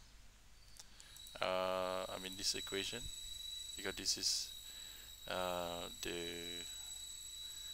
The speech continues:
how to say, uh, I already explained to you, this is loss in the circuit based on the, uh,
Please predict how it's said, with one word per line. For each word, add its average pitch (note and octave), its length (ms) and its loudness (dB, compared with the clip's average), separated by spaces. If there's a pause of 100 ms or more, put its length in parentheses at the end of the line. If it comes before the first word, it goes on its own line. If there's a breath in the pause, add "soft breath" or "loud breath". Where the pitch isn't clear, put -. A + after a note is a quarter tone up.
(240 loud breath)
how F#2+ 180 4
to F#2 100 4
say, - 340 8 (920 loud breath)
uh, F2+ 180 6
I F#2+ 160 10
already G2+ 320 8
explained F#2+ 360 4
to - 80 4
you, F#2 260 2
this - 160 6
is - 300 8
loss F2 300 8
in E2 120 4
the - 120 8
circuit - 360 4 (300)
based F2 260 4
on E2+ 260 2
the, E2 500 6 (1600 loud breath)
uh, E2+ 760 4